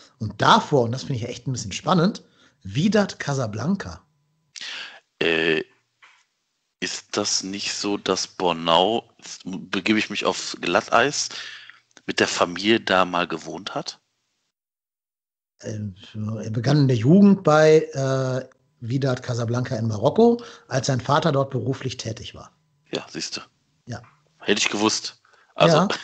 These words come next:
Speaker 1: das ist ganz
Speaker 2: <laughs> ich,
Speaker 1: witzig.
Speaker 2: ich
Speaker 1: Da hast du, da hast du mit Zychos und, äh, Bornau, ähm, jeweils Spieler, die aus diesem, diesem arabischen, äh, ähm, muslimischen Raum kommen. Ganz witzig
Speaker 2: Ja,
Speaker 1: eigentlich.
Speaker 2: ja.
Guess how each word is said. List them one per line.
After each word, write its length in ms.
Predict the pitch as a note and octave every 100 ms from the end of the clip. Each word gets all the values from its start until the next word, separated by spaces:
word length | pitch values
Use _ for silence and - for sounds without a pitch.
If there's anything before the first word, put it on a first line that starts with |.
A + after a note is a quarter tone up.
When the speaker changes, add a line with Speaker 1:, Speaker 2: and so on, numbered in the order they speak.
| - - -
Speaker 1:
das 100 | A#2+
ist 80 | B2
ganz 140 | C#3+ B2
Speaker 2:
<laughs> 20 |
ich, 40 |
Speaker 1:
witzig. 160 | A3 -
Speaker 2:
ich 60 | B2+
Speaker 1:
Da 60 |
hast 120 | D3
du, 60 | E3+
da 80 | C#3+
hast 120 | F3+
du 60 | D#3+
mit 200 | D3 -
Zychos 480 | - A3+ A#3+ A3
und, 540 | - F3 A#3 D4 - -
äh, 180 | F3+ F#3
Bornau, 680 | C#3+ D#3 C#3+ C#3+ F#3 C4 - - - - _ _ _
ähm, 640 | F3 D#3 E3+ F3 E3+ F3+ - _
jeweils 340 | C#3+ D#3+ C#3+
Spieler, 260 | - C#3+ F3
die 120 | E3+
aus 100 | D#3
diesem, 360 | - D#3+ E3 D#3
diesem 260 | D3 D3+ D3+
arabischen, 840 | C#3+ C#3+ E3 D#3 - D#3+ D#3 D#3
äh, 380 | D3 C#3 C#3 C3+
ähm, 160 | C3 C3 B2+
muslimischen 420 | C#3 C#3+ D3+ C#3+
Raum 260 | D3 G3+ G3
kommen. 280 | A#2+ G#2 G#2
Ganz 200 | B2+ C#3
witzig 240 | - A#2+
Speaker 2:
Ja, 60 | -
Speaker 1:
eigentlich. 120 | A2
Speaker 2:
ja. 200 | E2 E2+